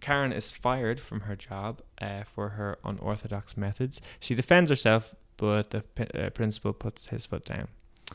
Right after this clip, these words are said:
and she lets out a big profanity in front of Sharita. Um, we also see then that Sparkle Motion have been invited to L A to compete in a talent competition,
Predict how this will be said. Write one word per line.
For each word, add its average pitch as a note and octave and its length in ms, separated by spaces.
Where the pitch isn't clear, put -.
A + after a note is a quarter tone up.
and G2 420
she G2 380
lets G2+ 320
out G#2 220
a - 20
big G#2 240
profanity G2+ 520
in G#2 120
front G#2 360
of G2 280
Sharita. - 440
Um, A2 480
we - 160
also C#3 220
see A#2 220
then A2 220
that G#2 160
Sparkle B2 420
Motion G#2+ 380
have A2 160
been G#2+ 160
invited A2 680
to - 200
L A2+ 200
A A#2+ 220
to - 140
compete A#2 520
in A2 100
a A2 40
talent C3+ 360
competition, A2 640